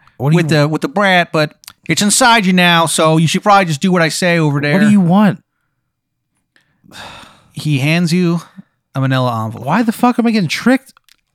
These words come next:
Speaker 1: all the time? Why are these guys such assholes?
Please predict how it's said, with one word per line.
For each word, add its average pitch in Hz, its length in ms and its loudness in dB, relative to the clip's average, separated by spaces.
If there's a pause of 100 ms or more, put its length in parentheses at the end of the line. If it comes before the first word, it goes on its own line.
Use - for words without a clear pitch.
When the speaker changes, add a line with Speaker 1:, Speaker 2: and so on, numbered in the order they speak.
(180)
Speaker 1:
all 208 140 2
the 202 100 -4
time? 240 480 0 (760)
Why 147 140 -2
are 208 60 0
these 202 140 -2
guys 214 180 2
such - 360 -4
assholes? 143 840 -2